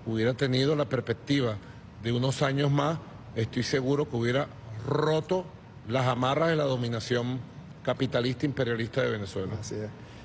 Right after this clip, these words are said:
Speaker 2: Bueno, nosotros nos mudamos, vivíamos en Caricuao en esa época, como le había dicho antes, y después nos mudamos hasta, hasta un apartamento en el Valle. Me acuerdo, era un apartamento del, que lo financiaba el Banco de los Trabajadores, recuerda, que era en el gobierno de Pérez, en el primer gobierno de Pérez.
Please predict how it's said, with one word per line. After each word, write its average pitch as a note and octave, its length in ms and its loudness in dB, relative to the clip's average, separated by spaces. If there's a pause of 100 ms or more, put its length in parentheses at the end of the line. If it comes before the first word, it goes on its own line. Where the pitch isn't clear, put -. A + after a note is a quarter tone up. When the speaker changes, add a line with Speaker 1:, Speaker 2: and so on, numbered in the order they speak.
(180)
Speaker 2:
Bueno, D#3+ 180 4
nosotros C#3 300 0
nos F#3+ 100 2
mudamos, D#3+ 520 2 (220)
vivíamos C3+ 320 2
en D#3+ 80 0
Caricuao C3 460 2
en C3+ 60 0
esa C3+ 200 0
época, E3 280 -2
como A2+ 180 -2
le A2 60 2
había A2+ 180 2
dicho C3 220 0
antes, F3+ 360 -2
y C#3+ 80 0
después C3 240 2
nos D#3 120 4
mudamos D3 480 4 (720)
hasta, G#2+ 840 2 (380)
hasta A#2+ 260 0
un B2 120 2
apartamento C3 640 0
en C#3+ 80 0
el A#2 120 2
Valle. G#2+ 400 0
Me G#2+ 120 -2
acuerdo, C3+ 360 2
era C3+ 100 2
un C#3+ 60 0
apartamento B2 680 0
del, G#2+ 420 0 (920)
que A2+ 80 2
lo A#2 80 2
financiaba A#2 440 2
el C#3+ 60 4
Banco D3+ 260 2
de D#3 40 4
los D3 100 0
Trabajadores, A2+ 600 2
recuerda, C3 420 0
que - 100 -2
era A#2 140 2
en C3+ 80 0
el A#2+ 80 0
gobierno A#2 360 2
de B2 60 2
Pérez, B2+ 300 2
en A#2+ 80 0
el A2 60 0
primer A2+ 200 2
gobierno C3 300 2
de B2 80 2
Pérez. C3+ 300 0